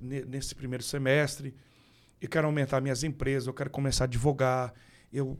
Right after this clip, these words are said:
eu preciso de uma direção do Senhor, que área que eu vou trabalhar, assim, e tal." Eu tava muito entusiasmado. E aí, novamente,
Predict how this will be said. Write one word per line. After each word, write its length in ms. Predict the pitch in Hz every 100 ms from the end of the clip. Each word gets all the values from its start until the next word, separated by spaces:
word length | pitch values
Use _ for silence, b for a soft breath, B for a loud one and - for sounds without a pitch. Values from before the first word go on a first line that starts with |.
| -
eu 100 | -
preciso 280 | - - 180
de 60 | 160
uma 80 | 156
direção 400 | 147 143 139 143
do 100 | 135
Senhor, 340 | - 143 143
que 140 | 143 143
área 140 | 139
que 80 | 135
eu 40 |
vou 100 | 120
trabalhar, 580 | - 135 151 143 123 135
assim, 260 | 131 - 135
e 40 |
tal." 340 | 123 143 139 135 B B B
Eu 80 | 147
tava 220 | 202 226
muito 320 | 151 147 160
entusiasmado. 640 | - 170 151 139 107 98 110 - - - - _ _ _ _ _ _ _ _ _ _ _ -
E 120 | 139
aí, 180 | 147 165
novamente, 880 | 160 160 180 190 139 107 - -